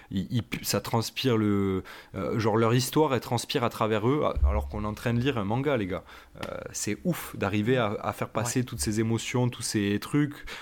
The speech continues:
Speaker 1: Ça marche aussi dans le regard, dans les inter-, dans comment, euh, les personnages réagissent, leur tempérament, ils ont rien à voir.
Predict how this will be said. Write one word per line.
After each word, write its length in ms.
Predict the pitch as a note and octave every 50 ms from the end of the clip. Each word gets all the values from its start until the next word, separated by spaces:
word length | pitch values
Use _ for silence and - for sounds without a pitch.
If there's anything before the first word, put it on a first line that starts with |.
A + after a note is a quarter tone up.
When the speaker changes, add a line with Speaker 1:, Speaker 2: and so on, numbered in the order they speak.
| -
Speaker 1:
Ça 160 | - - G#2+ G#2
marche 240 | G#2+ A2 - -
aussi 180 | A#2+ - - C3
dans 120 | A#2+ A2
le 60 | G#2+ G#2
regard, 460 | G2 A#2 A#2+ A#2+ B2 C3 C#3 C3+ C3+
dans 140 | A#2+ G#2+ G2+
les 320 | G2+ G2 G2 G2 G2 F#2+
inter-, 280 | A2+ G2+ A#2+ G#2+ - B2
dans 240 | B2 G#2 G2 F#2+ - - - - - -
comment, 320 | - - A#2 A#2+ B2 B2 A#2+ A2+
euh, 340 | G#2+ G#2+ G#2 G#2 G#2 G2 G2+ G#2 G#2
les 100 | A2+ G#2+
personnages 420 | - A2+ - - A#2+ A#2 A#2 A2
réagissent, 580 | G#2+ A2+ A2+ A2+ A#2 A2 B2+ D3+ D#3 - - - -
leur 160 | G#2+ F#2+ -
tempérament, 560 | - A#2 A2 - B2+ A#2 B2 B2 C3 D3 D#3+ D#3 - _ -
ils 140 | - F#2+ -
ont 60 | F2
rien 160 | E2+ G#2 B2 C#3+
à 60 | D3
voir. 280 | C#3 D3+ C#3 - -